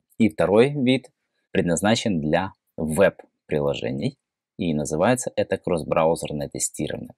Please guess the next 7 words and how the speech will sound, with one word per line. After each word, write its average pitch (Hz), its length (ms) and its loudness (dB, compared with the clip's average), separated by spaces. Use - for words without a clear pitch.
то 73 120 -2
есть - 200 -10
проверка 123 680 -2
программного 85 480 0
продукта 139 580 -2
на 156 160 0
разных 110 600 -2